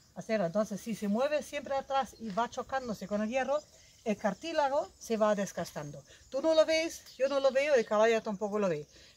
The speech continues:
Pero de repente te dirá el veterinario, "Ya no puedes montar este caballo porque ya es un daño irrecuperable". Una vez que el cartílago se haya gastado, ya el caballo está prácticamente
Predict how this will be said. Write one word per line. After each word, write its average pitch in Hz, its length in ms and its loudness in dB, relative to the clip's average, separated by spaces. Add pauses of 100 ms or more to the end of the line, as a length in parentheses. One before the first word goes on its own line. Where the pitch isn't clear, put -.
Pero 220 180 4
de 202 100 2
repente 269 500 4
te 247 100 -2
dirá 226 440 4
el 202 160 2
veterinario, 247 800 0 (160)
"Ya 220 180 2
no 233 100 -2
puedes 214 220 -2
montar 208 300 -2
este 190 180 -6
caballo 220 480 0 (380)
porque 190 300 -2
ya 208 260 -2
es 208 160 -6
un 202 140 -2
daño 180 440 -2 (380)
irrecuperable". 220 880 -2 (460)
Una 226 220 0
vez 226 160 -2
que 226 160 -4
el 214 80 -6
cartílago 247 680 -4
se - 140 -8
haya 208 380 0
gastado, 220 580 0 (480)
ya 196 220 -2
el 185 40 -2
caballo 185 380 -2
está 180 240 -4
prácticamente 175 760 -4